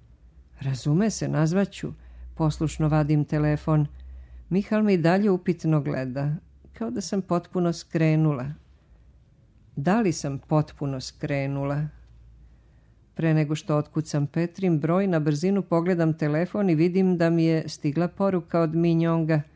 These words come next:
Pročitat ću je kasnije, nije važno šta piše, već to da piše. Preplavljuje me talas radosti. Telefon zvoni, ali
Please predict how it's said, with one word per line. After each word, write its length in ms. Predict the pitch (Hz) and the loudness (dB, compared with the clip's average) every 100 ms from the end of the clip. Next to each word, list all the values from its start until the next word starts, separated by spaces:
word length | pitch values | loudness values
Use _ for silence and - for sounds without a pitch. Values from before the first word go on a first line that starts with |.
| - _ _ _ _ _ | -20 _ _ _ _ _
Pročitat 460 | 175 160 185 190 | -4 0 0 0
ću 100 | - | 2
je 120 | 180 | 0
kasnije, 640 | 170 165 160 160 165 156 151 | 2 2 2 0 2 4 4
nije 240 | 160 170 | 4 4
važno 440 | 165 165 165 160 | 6 4 4 2
šta 240 | 160 - 160 | 0 -2 -4
piše, 460 | 156 160 160 - | -2 -4 -2 -4
već 240 | 151 147 - | -4 -6 -8
to 300 | - 156 147 | -4 -4 -2
da 280 | 156 156 180 - | -2 -2 -2 -4
piše. 520 | - - 135 - 151 160 - _ _ _ | -6 -6 -8 -6 -4 -4 -6 _ _ _
Preplavljuje 600 | - 165 165 165 165 170 | -2 0 2 2 6 6
me 120 | 160 156 | 6 2
talas 540 | - 160 156 151 - | 2 2 2 0 -2
radosti. 720 | 156 147 139 135 - - - _ _ _ _ _ _ _ _ _ _ | -2 -2 -2 -8 -10 -20 -20 _ _ _ _ _ _ _ _ _ _
Telefon 520 | 156 147 147 - 139 | 0 2 2 0 -2
zvoni, 460 | 135 139 143 170 160 | -2 -2 0 0 0
ali 260 | 143 139 | 2 0